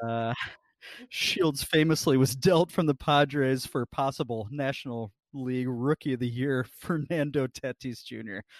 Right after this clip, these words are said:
Wrong again, Rick. <laughs> May tenth, two thousand seventeen. Quote,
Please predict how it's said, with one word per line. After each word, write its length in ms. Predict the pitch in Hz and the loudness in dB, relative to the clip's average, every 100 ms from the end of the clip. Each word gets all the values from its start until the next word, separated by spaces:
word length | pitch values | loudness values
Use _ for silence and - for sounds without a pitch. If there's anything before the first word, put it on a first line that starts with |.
| - - - | -20 -20 -10
Wrong 380 | 113 143 214 220 | 2 2 4 2
again, 360 | 185 226 160 | 2 0 0
Rick. 380 | 123 165 - - _ _ - | 2 2 2 -8 _ _ -20
<laughs> 580 | - - - _ - - | -20 -20 -20 _ -18 -8
May 340 | 151 196 220 240 | -2 2 2 0
tenth, 560 | - - 262 226 - - - | -2 2 4 4 2 -6 -4
two 160 | 220 | -2
thousand 420 | 202 175 160 156 139 | 0 2 2 -2 -4
seventeen. 800 | 165 135 131 - 123 110 107 - _ _ _ _ | -2 0 -4 -4 -6 -6 -8 -14 _ _ _ _
Quote, 480 | - - 143 123 - | -8 -2 0 0 -4